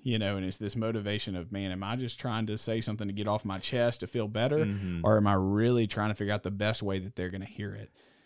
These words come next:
Speaker 1: All of those things, everything you just said in there connects it to, so much to what Russell and what Scarlett have shared,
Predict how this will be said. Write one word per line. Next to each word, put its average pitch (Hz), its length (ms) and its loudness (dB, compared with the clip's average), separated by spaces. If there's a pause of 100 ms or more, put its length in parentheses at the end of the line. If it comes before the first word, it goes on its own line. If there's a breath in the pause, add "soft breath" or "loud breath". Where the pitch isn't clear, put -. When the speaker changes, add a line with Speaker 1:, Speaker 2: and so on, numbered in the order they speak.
(280 soft breath)
Speaker 1:
All 170 260 4
of 156 120 0
those 123 240 6
things, 104 340 0
everything 127 400 0
you 120 140 2
just 110 180 -2
said 113 200 2
in 107 120 2
there 101 260 2
connects 104 640 -2
it - 220 -4
to, - 120 -10
so 113 240 -2
much 107 320 -4
to 104 80 -4
what 92 220 -6
Russell 113 720 0
and 92 300 -4
what 98 320 -4
Scarlett 101 400 0
have 85 140 -6
shared, 98 440 -4